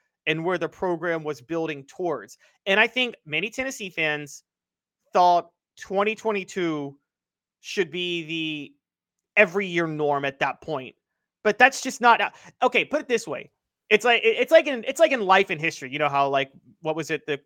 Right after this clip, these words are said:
quote Martin Luther King said, "The arc of history is long, but bends towards justice." That's like, okay, you'll sometimes go backwards and forward. It's a roller coaster going in the right direction. But that's how a football program is. If you're building a program in the right direction, Dave, that doesn't mean that every year is going to be better than the previous year.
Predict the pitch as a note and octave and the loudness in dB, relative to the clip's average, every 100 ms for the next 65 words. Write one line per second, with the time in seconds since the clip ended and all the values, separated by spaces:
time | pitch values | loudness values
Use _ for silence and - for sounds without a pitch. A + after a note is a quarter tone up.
0 | _ _ _ F3 D3 D3+ D#3+ D3 E3+ D3 | _ _ _ -6 -4 -6 -6 -10 -10 -6
1 | E3 C#3 D3+ D#3 C#3 D#3 D3 - D#3 C3 | -6 -2 0 0 -4 -10 -12 -8 -10 -4
2 | C#3 D3 C#3 C3+ D#3 D3+ - D#3 - D3 | 0 0 -2 -4 -4 -4 -8 -10 -4 -4
3 | D3 - E3 - _ _ A3+ C4+ C4+ B3+ | -2 -4 -8 -10 _ _ 2 4 2 2
4 | C#4 B3+ F3+ G3 G#3+ A#3+ C4 F#3+ C4 G3 | 0 0 0 -2 -4 -2 -4 -2 -2 4
5 | F#3+ G3+ G3+ F3+ F#3 F#3 A3 C#4+ D#4+ G4 | 4 6 2 0 -2 -4 -4 -2 4 6
6 | E4 A#3+ A3 - G3 G#3+ A3 G#3 G3+ G3 | 4 2 0 -2 2 4 4 2 0 0
7 | G#3 G#3+ G#3 - G#2+ _ _ _ _ - | 0 0 0 -6 -20 _ _ _ _ 0
8 | G#4+ F4+ D#4 D4+ D#4 G#3+ G3+ E3+ C#3 C3 | 2 6 6 4 2 2 2 -2 -4 -6
9 | A#2 F#2 - _ _ C4 C#4 G#3+ C4 G4 | -8 -10 -16 _ _ -2 0 -2 0 0
10 | F4 D4 B3+ B3+ A#3 G#3 F3+ F3+ F3+ D#3 | 0 0 2 2 2 -2 -2 -2 -2 -2
11 | F3+ - C#3+ C#3 C3+ C3+ _ - F4 G4+ | -4 -4 -8 -6 -6 -8 _ 0 2 2
12 | C#4 B3+ C#4 A#3+ - C4 G#3 A#3 A3 F#3 | -2 -4 0 0 2 0 0 -2 -2 0
13 | G#3 G#3+ G3 F#3+ G3 F3+ D#3+ D3+ B3+ G3+ | 2 2 0 0 0 0 -2 -6 -6 -8
14 | C3+ - C3+ - | -10 -12 -16 -18